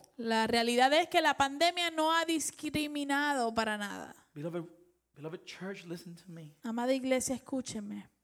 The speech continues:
Speaker 2: One of the main things that we must pray to the Lord during this season is for the Lord to grant us wisdom.
Speaker 1: Una de las cosas primordiales que debemos pedirle al Señor durante esta temporada es que el Señor nos conceda sabiduría.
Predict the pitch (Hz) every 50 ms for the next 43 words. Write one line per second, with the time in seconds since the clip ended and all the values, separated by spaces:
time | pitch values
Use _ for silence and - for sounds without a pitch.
0 | _ _ _ _ _ - 147 156 175 160 165 160 160 170 180 180 175 196 180 190
1 | 180 175 175 165 160 160 156 156 - - - 175 170 165 180 165 151 151 151 156
2 | 165 170 170 151 156 156 151 147 147 139 - - - 180 180 170 170 170 156 151
3 | - - 160 151 156 151 160 170 165 165 165 - 147 123 135 156 160 160 156 -
4 | 151 135 131 - - - 139 147 151 147 139 123 120 - 139 127 123 127 123 117
5 | - _ _ _ 254 254 269 277 285 277 269 254 220 - - - - 277 277 277
6 | 277 294 285 269 - - 294 285 285 285 294 285 285 277 269 277 285 302 320 330
7 | 339 320 254 214 - 254 247 247 247 254 254 254 269 294 302 - - - 262 262
8 | 262 269 277 311 311 302 277 - - 262 254 254 269 285 285 269 254 247 247 247
9 | 262 - 285 285 277 285 277 269 254 262 254 254 254 262 285 311 320 330 339 330
10 | - - - - _ - 247 247 - 262 254 247 - 262 240 240 240 240 247 269
11 | 247 - _ - 262 247 233 233 220 - - 277 269 240 220 208 208 208 202 -
12 | - 214 214 214 220 220 214 208 208 220 220 220 214 202 185